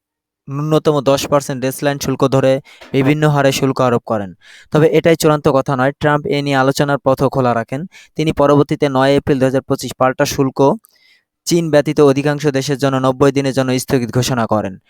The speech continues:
রিসিপ্রোটোকল ট্যারিফ। রিসিপ্রোটোকল ট্যারিফ বা পারস্পরিক শুল্ক হলো এমন একটি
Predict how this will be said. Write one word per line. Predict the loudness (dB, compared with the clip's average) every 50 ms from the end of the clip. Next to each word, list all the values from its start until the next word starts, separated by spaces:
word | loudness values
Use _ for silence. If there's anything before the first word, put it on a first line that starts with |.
| _ _ _ _ _ _ _ _ -2
রিসিপ্রোটোকল | -2 0 0 0 2 2 2 4 4 2 2 2 0
ট্যারিফ। | 0 -2 -2 -4 -6 -10 _ _ _ _ _ _ _ _ _ _ -2
রিসিপ্রোটোকল | -2 0 2 2 2 2 2 2 2 2 2 2 0 -2 0 2 4 4 4 2
ট্যারিফ | 2 4 4 4 4 4 2 2
বা | 2 0 2 2 2 2 2 0 -4 -8 -14 _ _ _ _ _
পারস্পরিক | -2 2 2 2 2 2 2 2 2 2 2
শুল্ক | 0 0 -2 0 0 0
হলো | 2 2 2 2
এমন | 2 0 0 0 0 0
একটি | -2 -2 -4 _ -2